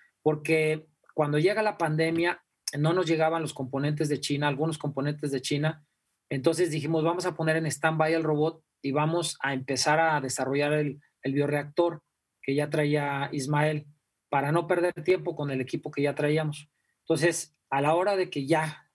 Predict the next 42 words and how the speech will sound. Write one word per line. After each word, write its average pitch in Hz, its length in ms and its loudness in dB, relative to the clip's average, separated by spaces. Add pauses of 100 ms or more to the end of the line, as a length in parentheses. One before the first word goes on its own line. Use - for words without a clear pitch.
eh, 123 360 -2
empiezan 160 400 -2
a 160 40 0
llegar 151 220 2
los 160 140 -4
componentes, 151 760 -2 (440)
Ismael 170 500 2
ya 170 100 2
estaba, 160 720 0
pues, 127 140 -6
muy 156 240 2
clavado 160 440 0
en 160 60 -4
su, 123 380 -4 (180)
en 131 120 -4
su, 135 340 -2
en 139 80 -6
su 151 140 0
bebé, 196 400 0
que, 151 120 -2
pues, - 180 -10
era 156 140 2
el 175 80 0
bioreactor. 160 600 0 (640)
Y 147 80 2
entonces, 160 680 0
eh, 135 560 0
yo 160 120 2
lo 170 100 2
que 165 100 -2
le 151 100 2
digo 156 220 2
es, 156 120 -4
"Bueno, 160 360 0 (240)
está 143 280 0
bien, 147 200 0
síguele 170 320 2
con 151 140 -4
el 135 100 -2
bioreactor, 139 540 -2
pero 170 400 2
asesórame. 147 880 -2